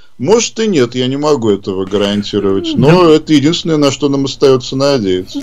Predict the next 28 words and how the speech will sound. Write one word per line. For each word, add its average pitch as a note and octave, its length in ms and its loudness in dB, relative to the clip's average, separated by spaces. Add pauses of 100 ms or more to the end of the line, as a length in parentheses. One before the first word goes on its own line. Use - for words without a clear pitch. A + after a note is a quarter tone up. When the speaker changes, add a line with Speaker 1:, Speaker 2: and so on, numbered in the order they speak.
(120)
Speaker 2:
Эйч E3 300 4
Ар F3+ 240 4
один, F3 320 4
закон, D3+ 340 4
который C#3+ 340 4
принят C#3+ 680 2
в C#3+ 260 4
Нижней C#3+ 320 6
Палате, F#3 460 4
это C#3+ 160 4
закон C#3 500 4
о D3+ 320 2
смене D#3+ 760 2
вообще C#3 380 0
системы D3+ 560 4
голосования C#3 720 4
полностью, C3 600 0 (380)
то - 60 2
есть - 140 -2 (440)
с - 200 -10
ног D#3 240 4
на D3+ 200 6
голову, B2+ 340 2 (360)
а D#3 160 2
точнее F3 380 0
сказать, F3+ 380 0 (360)
узаконивание D#3 1120 6 (280)
беззаконных D#3+ 920 4